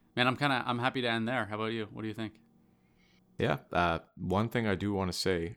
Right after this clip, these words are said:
Speaker 2: um, if anybody wants to send us a, an email to that questions at human histories podcast dot com,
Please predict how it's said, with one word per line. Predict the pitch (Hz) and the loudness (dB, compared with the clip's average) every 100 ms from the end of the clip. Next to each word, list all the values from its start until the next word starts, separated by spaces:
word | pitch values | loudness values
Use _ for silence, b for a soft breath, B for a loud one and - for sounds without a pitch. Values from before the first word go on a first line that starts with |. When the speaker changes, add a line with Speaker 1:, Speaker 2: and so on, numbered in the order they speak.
| - | -8
Speaker 2:
um, | 78 76 73 - _ _ _ _ _ _ _ - _ - - | -8 -8 -10 -14 _ _ _ _ _ _ _ -20 _ -14 -2
if | 95 95 | 0 2
anybody | 92 87 87 | 0 0 0
wants | 85 - | -2 -4
to | 92 | -2
send | - 85 82 | -2 -2 -2
us | 80 - | -4 -2
a, | 80 80 - | -4 -4 -4
an | 82 | -2
email | 92 85 85 | -2 -2 -4
to | - 76 | -6 -4
that | 80 - | -6 -2
questions | 92 87 87 80 | 0 0 -2 -4
at | 80 | -4
human | 85 82 | -4 -4
histories | 82 82 82 | -4 -6 -4
podcast | 85 82 85 82 | -2 -2 -4 -6
dot | - 78 | -4 -4
com, | - 95 90 | 0 0 0